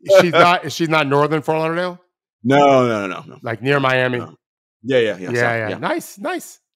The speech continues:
Speaker 2: Well, listen, they, I, I, I went down to visit them a couple of weeks ago, or no, last month, and I was like, 'cause it was still cold up here, I was like, "You know, guys,
Speaker 1: Yeah.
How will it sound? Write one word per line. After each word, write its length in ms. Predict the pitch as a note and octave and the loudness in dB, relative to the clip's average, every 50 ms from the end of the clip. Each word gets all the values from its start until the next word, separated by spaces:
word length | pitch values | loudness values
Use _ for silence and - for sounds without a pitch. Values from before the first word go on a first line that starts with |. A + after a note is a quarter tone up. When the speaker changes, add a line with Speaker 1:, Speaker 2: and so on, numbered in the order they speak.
| _ _ _ _ _ _ _ _ - - | _ _ _ _ _ _ _ _ -16 -10
Speaker 2:
Well, 140 | - A#2 A#2 | -6 -4 -4
listen, 320 | C#3 C#3+ - - F2 D#2+ | -4 -4 -4 -6 -10 -8
they, 100 | F2 A2+ - - | -8 -8 -2 -2
I, 80 | A#2+ - - | -2 0 2
I, 140 | A2+ A#2+ - | 0 0 2
I 160 | - A#2 C3 D3+ | 2 2 2 2
went 140 | D#3+ D3+ | 2 0
down 100 | D3+ C#3 | 0 -2
to 60 | C3 A#2+ | -2 0
visit 220 | C3 B2 A2 A#2 | -2 -2 -2 -2
them 240 | A2+ A2+ A2+ G#2+ G#2 | -2 -2 -2 -2 -4
a 60 | G2+ | -8
couple 260 | - - G#2 F#2 G2+ G#2 | -6 -6 -6 -6 -6 -6
of 40 | G2+ | -6
weeks 180 | G2+ F#2+ - | -8 -10 -10
ago, 420 | F#2+ F2 F#2+ F2 F2 E2+ E2 F2 - | -10 -6 -4 -4 -2 -2 -4 -6 -4
or 200 | - G2 F#2+ F#2 _ - | -4 -6 -6 -6 _ -10
no, 260 | A2 G2 E2 _ _ - | -10 -10 -10 _ _ -6
last 180 | F#2+ G#2 F#2+ - | -6 -6 -6 -4
month, 240 | G2 F2+ F2 F2 _ _ - | -8 -8 -8 -10 _ _ -10
and 240 | G2 G2+ G2 F#2 E2+ _ _ _ _ _ _ - | -8 -6 -6 -8 -10 _ _ _ _ _ _ -16
I 40 | |
was 60 | F2 E2+ | -12 -12
like, 140 | F#2 - | -12 -10
'cause 80 | - G2 | -8 -8
it 40 | G2+ | -8
was 60 | F#2 | -6
still 140 | - B2+ A#2 | -4 -6 -2
cold 260 | - B2+ B2+ C3 A#2+ | 0 0 0 2 0
up 100 | A2+ - | -2 0
here, 120 | B2 C3 D3+ | 0 -2 -2
I 40 | C3 | -2
was 80 | G#2 E2 | -4 -6
like, 160 | D#2+ D#2+ - - | -10 -12 -12 -14
"You 120 | A3 C#4 F4+ | -14 -12 -10
know, 200 | A#4 B4+ B4 D#4+ | -8 -8 -4 0
guys, 400 | - A#2+ A2+ A2+ G#2+ G#2+ A#2 - | 0 2 2 2 2 0 -2 -4
Speaker 1:
Yeah. 80 | G#2+ | -10